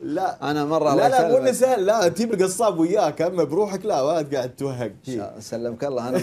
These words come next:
Speaker 2: مرة من المرات
Speaker 1: <laughs> زين.
Speaker 2: يعني حنا يوم حنا،
Speaker 1: ليكون شيء
Speaker 2: يوم حنا
Speaker 1: زين.
Speaker 2: صغار ما شاء الله شباب وكذا، حنا اللي نذبح عند شيباننا ونذبح بسرعة و-، وخصوصًا إذا كان السكين يعني قوي و-،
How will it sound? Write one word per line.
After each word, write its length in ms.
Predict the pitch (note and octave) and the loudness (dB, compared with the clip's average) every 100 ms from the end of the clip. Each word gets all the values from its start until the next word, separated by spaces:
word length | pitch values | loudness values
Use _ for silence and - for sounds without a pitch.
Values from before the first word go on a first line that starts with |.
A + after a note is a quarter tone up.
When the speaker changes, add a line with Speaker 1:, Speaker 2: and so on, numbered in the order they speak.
| C3+ | -2
Speaker 2:
مرة 140 | C3 | -4
من 60 | B2 | -4
المرات 560 | A#2+ A2+ G#2+ B2+ A#2+ B2 | -4 -4 -2 0 0 -2
Speaker 1:
<laughs> 60 | |
زين. 320 | D#3+ D#3+ E3+ E3+ - - - | -4 -2 -8 -10 -16 -16 -14
Speaker 2:
يعني 140 | F#3+ | -12
حنا 220 | - C#3 | -8 -8
يوم 120 | A#2 | -8
حنا، 260 | G2+ A#2 A#2 | -10 -6 -4
Speaker 1:
ليكون 320 | D#3 G3+ F#3+ | -2 -2 -2
شيء 100 | D3 C3+ | -2 -6
Speaker 2:
يوم 140 | C#3+ | -4
حنا 180 | C#3+ C#3+ | -4 -2
Speaker 1:
زين. 100 | B2 | -2
Speaker 2:
صغار 360 | C#3+ C3+ A#2+ A2 | -2 0 -2 -4
ما 60 | |
شاء 160 | G2+ G#2+ | -8 -6
الله 140 | A2+ | -6
شباب 480 | G#2+ G#2+ G#2 G#2+ G#2 | -6 -8 -4 -4 -6
وكذا، 400 | G2 F#2 G#2+ D#3 - - | -8 -8 -8 -8 -12 -14
حنا 160 | - A#3+ | -8 -6
اللي 140 | C#3+ | -4
نذبح 360 | B2+ B2 A2 G2 | -4 -6 -8 -8
عند 440 | A2+ G#2 G#2 F#2+ F#2+ | -8 -4 -4 -6 -8
شيباننا 720 | - G#2+ G2+ G2+ G#2 A2+ A#2 | -8 -6 -6 -6 -8 -6 -6
ونذبح 480 | B2 C3 D#3+ A2 F2 | -6 -6 -6 -8 -12
بسرعة 480 | F2+ D3 G2+ A#2 G#2+ | -4 -2 0 -4 -4
و-، 80 | F#2+ _ _ _ _ _ _ | -10 _ _ _ _ _ _
وخصوصًا 760 | A#2+ A#2 A2+ - C#3+ C#3 F3 E3 | -10 -8 -8 -10 -10 -8 -6 -4
إذا 200 | B2 - | -4 -4
كان 240 | - D3 | -4 -6
السكين 540 | A#2+ - A2+ - C#3+ A#2+ | -6 -8 -10 -4 -4 -2
يعني 360 | A2 G2 G2 | -6 -6 -10
قوي 420 | - D#3 C3+ A#2 | 0 0 2 -2
و-، 200 | G#2 F#2 | -4 -8